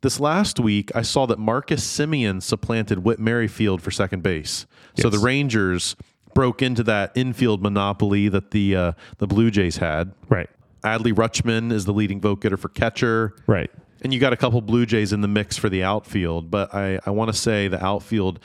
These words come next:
Speaker 1: had Aaron Judge in it for sure.
Speaker 2: Yes.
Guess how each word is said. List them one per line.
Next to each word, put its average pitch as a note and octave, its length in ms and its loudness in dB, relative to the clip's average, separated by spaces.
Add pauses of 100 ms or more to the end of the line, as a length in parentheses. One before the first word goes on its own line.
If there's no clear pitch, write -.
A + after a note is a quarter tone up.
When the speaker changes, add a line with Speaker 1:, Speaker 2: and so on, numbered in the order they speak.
(240)
Speaker 1:
had G2 200 -6
Aaron G2+ 300 -2
Judge G2+ 320 0
in G#2 100 0
it G2+ 120 -4
for G2+ 100 -2
sure. F2+ 520 0 (120)
Speaker 2:
Yes. F#2 440 -2